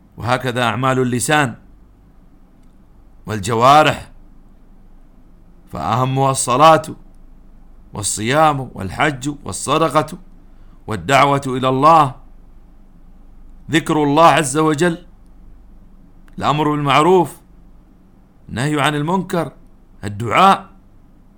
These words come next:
طلب العلم، تعليمه. إذا ملئ وقت المؤمن بطاعة الله عز وجل زاد إيمانه وقوي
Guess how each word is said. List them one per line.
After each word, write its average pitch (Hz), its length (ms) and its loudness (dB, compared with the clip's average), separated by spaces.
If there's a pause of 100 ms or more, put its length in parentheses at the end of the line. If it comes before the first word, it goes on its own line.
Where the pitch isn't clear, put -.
(1040)
طلب 151 280 0
العلم، 165 460 0 (1000)
تعليمه. 165 800 0 (1300)
إذا 127 240 0
ملئ 143 500 0 (1120)
وقت 151 300 -2
المؤمن 156 520 -2 (920)
بطاعة 151 480 2
الله 151 200 -2
عز 143 300 -2
وجل 165 480 -4
زاد 165 340 -2
إيمانه 123 520 -4 (720)
وقوي 165 600 2